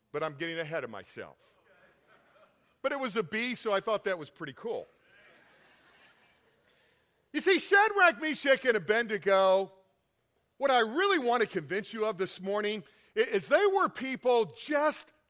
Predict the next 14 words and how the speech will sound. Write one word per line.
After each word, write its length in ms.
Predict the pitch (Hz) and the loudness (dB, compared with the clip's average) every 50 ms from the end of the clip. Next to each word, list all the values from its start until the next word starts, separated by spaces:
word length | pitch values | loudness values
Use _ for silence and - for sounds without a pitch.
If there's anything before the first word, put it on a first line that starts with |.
| _ _ - | _ _ -14
like 580 | 120 139 175 196 220 220 214 214 - - - _ _ _ _ _ _ - | -10 -8 -6 -4 -2 -2 -2 -4 -6 -10 -20 _ _ _ _ _ _ -6
us. 600 | 135 139 127 98 - - - - - - - - _ _ _ _ _ _ _ _ _ _ _ _ _ _ _ _ _ _ _ _ _ _ _ _ _ _ _ _ _ _ _ _ _ _ _ _ _ _ _ | -4 -4 -4 -4 -6 -12 -20 -20 -20 -20 -20 -20 _ _ _ _ _ _ _ _ _ _ _ _ _ _ _ _ _ _ _ _ _ _ _ _ _ _ _ _ _ _ _ _ _ _ _ _ _ _ _
They 160 | - 427 440 | 2 4 4
were 440 | 427 415 392 370 302 277 240 185 - - - 147 | 4 6 6 6 8 6 6 4 0 -8 -6 0
young 300 | 208 247 285 302 277 240 | 2 4 4 4 2 0
men, 260 | 214 226 277 302 277 | 0 2 2 2 4
I 140 | 247 233 220 | 2 2 2
have 280 | 196 226 247 254 208 214 | 2 2 2 2 2 2
no 220 | 240 240 233 226 | 0 2 2 0
doubt, 440 | 151 180 180 196 220 254 294 285 214 | 0 0 2 4 4 4 4 4 2
who 180 | 190 254 233 | 0 -4 -4
had 260 | 208 226 226 214 214 175 | 0 4 4 4 4 2
hopes 580 | 147 165 196 226 269 294 226 - - - - | 0 0 4 4 4 4 2 -8 -10 -6 -4
and 360 | 214 185 170 160 151 139 123 | -2 -2 -2 -2 -4 -6 -8